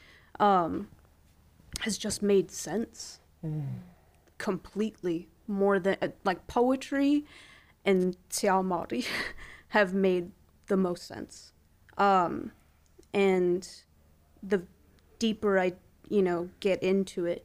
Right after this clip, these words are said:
Speaker 1: and the more I reconnect, um, the more natural it feels, the more,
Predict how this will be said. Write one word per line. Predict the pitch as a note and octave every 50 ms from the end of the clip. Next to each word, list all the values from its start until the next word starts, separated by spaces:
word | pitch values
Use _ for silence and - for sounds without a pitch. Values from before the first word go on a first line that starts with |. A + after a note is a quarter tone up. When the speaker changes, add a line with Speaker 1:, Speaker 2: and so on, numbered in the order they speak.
| _ _
Speaker 1:
and | - F3+ F3 F3 F3 F3
the | F3
more | E3+ E3+ E3+ E3+ E3+ E3+ E3+ E3
I | - -
reconnect, | - - - - - - - - - - - - _ - _ _ _ _ _ _ _ _ _ _ _ _ -
um, | - F#3+ F#3 F3+ E3+ D3+ D#3 - - - A3 - _ _ _ _ _ _ _ _ _ _ -
the | - F#3+
more | F3+ E3+ F3
natural | E3 D#3+ D3+ D#3 D#3+ - - - E3+ E3 D#3+
it | - -
feels, | - - - E3 E3 D#3+ D#3+ E3 F#3 G3 - - _
the | -
more, | F#3 F3 E3+ E3 D#3+ D#3+ E3 - -